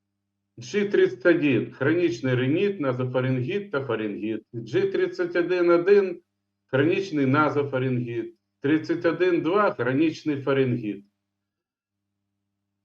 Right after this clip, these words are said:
Основа патогенезу хронічного фарингіту залишається спірним. І на сьогоднішній день актуальним залишається пошук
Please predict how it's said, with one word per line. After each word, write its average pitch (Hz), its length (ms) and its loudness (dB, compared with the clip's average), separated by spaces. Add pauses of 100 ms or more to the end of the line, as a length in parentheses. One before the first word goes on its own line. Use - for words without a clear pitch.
(360)
Основа 190 440 2
патогенезу 185 800 0
хронічного 147 640 -2
фарингіту 156 600 -2
залишається 160 680 -2
спірним. - 680 -2 (240)
І 123 40 -4
на 139 120 4
сьогоднішній 180 500 4
день 185 380 2
актуальним 160 640 0
залишається 165 680 -2
пошук 175 580 -2